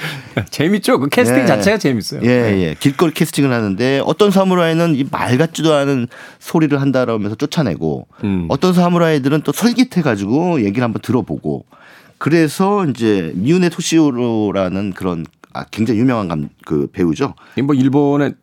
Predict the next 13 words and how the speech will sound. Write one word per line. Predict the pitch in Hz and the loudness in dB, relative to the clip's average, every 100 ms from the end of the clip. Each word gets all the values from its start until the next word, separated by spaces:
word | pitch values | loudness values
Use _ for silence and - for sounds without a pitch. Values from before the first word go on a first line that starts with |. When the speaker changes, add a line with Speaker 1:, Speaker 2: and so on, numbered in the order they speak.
| - | -4
Speaker 1:
그 | 175 160 | -2 0
구로사와 | 165 185 190 170 | 2 4 4 2
아키라의 | - 185 165 | 0 -2 0
페르소나라고 | 196 190 175 143 117 120 | -2 0 2 2 2 2
Speaker 2:
네, | |
Speaker 1:
하는. | 131 120 | 2 2
Speaker 2:
네. | 98 82 | 0 0
Speaker 1:
음. | 98 92 - _ - | -4 -8 -14 _ -8
Speaker 2:
이 | 120 160 170 | -4 -2 0
배우를, | 127 135 135 139 160 151 | 2 2 4 4 2 2
이 | 123 147 | -2 0
배우가 | 135 131 123 | 2 2 2
연기한 | 95 117 107 107 95 110 98 | 0 0 0 0 0 -2 -4